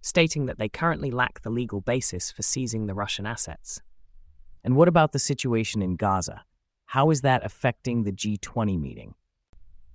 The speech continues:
Speaker 1: The war in Gaza is indeed a recurring theme at the G twenty meeting.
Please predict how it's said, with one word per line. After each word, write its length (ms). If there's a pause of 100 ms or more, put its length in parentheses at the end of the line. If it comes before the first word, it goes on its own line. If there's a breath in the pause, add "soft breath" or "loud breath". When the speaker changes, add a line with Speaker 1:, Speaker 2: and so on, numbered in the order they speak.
Speaker 1:
The 80
war 260
in 100
Gaza 460
is 100
indeed 320
a 60
recurring 420
theme 480
at 120
the 60
G 200
twenty 380
meeting. 420